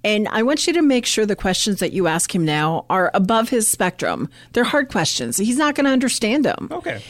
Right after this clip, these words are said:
Speaker 1: And maybe have a list of forty questions. He's not gonna know what the words mean. He's, and you just tell him, "Take your best guess. What do you
Speaker 2: Mm-hmm.
Speaker 1: think?" You
Speaker 2: I like
Speaker 1: know?
Speaker 2: it.
Speaker 1: And when he's a senior in high school, has to answer the same questions.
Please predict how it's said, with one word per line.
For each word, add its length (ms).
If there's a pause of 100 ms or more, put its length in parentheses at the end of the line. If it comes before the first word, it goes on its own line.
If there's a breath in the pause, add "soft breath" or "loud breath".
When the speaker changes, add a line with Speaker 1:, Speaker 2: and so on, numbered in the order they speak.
(220 loud breath)
Speaker 1:
And 520 (360 loud breath)
maybe 280
have 160
a 60
list 280
of 60
forty 260
questions. 560
He's 140
not 160
gonna 160
know 140
what 140
the 80
words 300
mean. 340 (220 loud breath)
He's, 300
and 240
you 120
just 200
tell 180
him, 100
"Take 200
your 60
best 240
guess. 360 (100)
What 140
do 60
you 60
Speaker 2:
Mm-hmm. 100
Speaker 1:
think?" 320 (800 soft breath)
You 80
Speaker 2:
I 20
like 220
Speaker 1:
know? 60
Speaker 2:
it. 200 (420 loud breath)
Speaker 1:
And 640 (180)
when 160
he's 180
a 60
senior 320
in 60
high 140
school, 400 (240)
has 240
to 80
answer 200
the 100
same 200
questions. 560